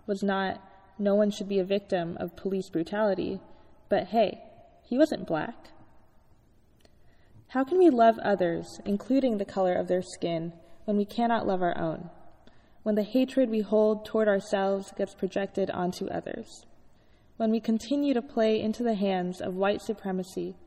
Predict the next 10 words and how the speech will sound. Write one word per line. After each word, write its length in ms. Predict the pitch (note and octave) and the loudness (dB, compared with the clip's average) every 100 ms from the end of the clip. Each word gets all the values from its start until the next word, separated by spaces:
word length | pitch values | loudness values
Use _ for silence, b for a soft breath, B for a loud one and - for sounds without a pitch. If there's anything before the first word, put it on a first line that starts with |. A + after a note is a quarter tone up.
| b b b | b b b
still 360 | - - B3 C4+ | -20 0 2 4
alive 400 | B3 G#3+ G3 G3+ | 4 2 2 0
and 280 | - A3+ A3+ | 0 0 2
well 380 | G3 F3 F3+ F3 - - | 0 0 -2 -8 -14 -4
in 160 | G#3+ | -2
this 180 | A3+ - | 0 -4
country, 680 | - A3 G#3+ - F#3 F3+ F#3 - | -4 -4 -4 -2 -4 -4 -8 -4
in 140 | G#3+ | -2
this 240 | G#3+ G#3 F#3+ | -2 -4 -2
world, 460 | F3+ E3+ F3 - | 0 0 -2 -8